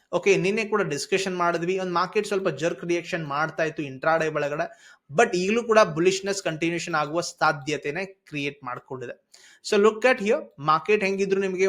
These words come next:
ಒಂದು ಟಾಪ್ ಕ್ರಿಯೇಟ್ ಮಾಡ್ಕೊಂಡಿದೆ, that is ಸೆವೆನ್ ನೈಂಟಿ ಸೆವೆನ್,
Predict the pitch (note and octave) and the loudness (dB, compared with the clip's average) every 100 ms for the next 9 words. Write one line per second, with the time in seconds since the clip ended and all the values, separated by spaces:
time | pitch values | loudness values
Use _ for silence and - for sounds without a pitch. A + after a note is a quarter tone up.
0 | F#3 F3+ F3+ - F3 F#3 F3+ F3 E3+ E3 | 2 0 -2 0 0 0 -2 -2 0 -2
1 | D#3 D#3+ D3+ F#3 - _ _ _ D#3+ E3+ | -2 -6 -6 -8 -10 _ _ _ 0 0
2 | - D#3 F3 E3+ D#3+ F3 E3+ F3 | 0 -2 0 -2 -2 -6 -4 -6